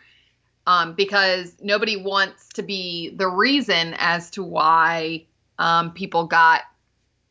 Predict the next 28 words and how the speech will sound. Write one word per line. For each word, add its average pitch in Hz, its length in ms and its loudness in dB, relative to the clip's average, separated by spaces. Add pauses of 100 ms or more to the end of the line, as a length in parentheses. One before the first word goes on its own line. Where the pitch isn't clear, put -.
covid 175 560 0
or 165 140 -2
whatnot. 160 560 0
Um, 160 200 -2
I'm 196 140 0
actually 202 280 -2
very 180 260 -8
intrigued 170 400 -14
to 170 60 -18
see 175 240 -16 (100)
what 170 280 -6
are 170 160 -2
some 175 220 -10
of 160 60 -2
the 165 80 -4
things 165 260 -4
that - 140 -8
they 156 100 0
are 165 240 2
doing. 175 280 -4
Like, 165 200 -2
are 156 100 -2
they 156 140 -4
doing 160 280 -6
temperature 170 440 -8
checks - 500 -4
or 156 120 -4
whatnot? 147 520 0